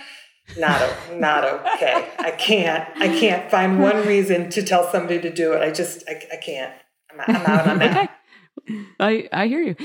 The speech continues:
Speaker 2: What's the makeup look or trend that will always be in style for you?
Speaker 1: For me, I mean, fresh, clean, pretty is always in style. And, and then a classic red lip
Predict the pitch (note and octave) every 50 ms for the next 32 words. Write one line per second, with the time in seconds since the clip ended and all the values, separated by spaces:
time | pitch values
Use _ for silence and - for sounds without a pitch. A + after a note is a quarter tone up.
0 | F4 F4+ E4 A#3+ - - G3 F3+ G#3+ A3+ A#3 A#3+ - - B3+ A#3+ A3 G#3+ G#3 G3+
1 | A3+ G#3 - G3+ G3 - F#3+ F3 - G#3 F3+ E3 E3+ E3 F3 E3+ E3 - - D#3+
2 | D#3+ D3+ D3+ D3 C#3 C#3 - C#3+ C#3 C#3 C3+ C3 C3 - D3+ C#3 C3 B2 B2 B2+
3 | C3+ - - C#3+ C3+ C3 A#2+ B2 E3+ D#3+ - _ _ - - - - - - -
4 | - _ _ _ _ _ _ - - F#3+ G3 - - F3+ F#3 F#3 F3+ - - -
5 | A3 G#3 G3+ - - - G#3+ G3 F#3 - F#3+ F#3 F#3 F3+ F3+ E3+ F3 E3+ F3 E3
6 | F3 F3 E3 - - F3 E3 E3 E3 D#3+ D#3 D#3+ D#3+ - E3 D#3+ D#3 E3 - -
7 | E3+ E3 E3+ E3 E3 D#3+ - - D#3 D3+ D3+ - E3 D#3 D3 C#3 C#3 - - C#3+
8 | C#3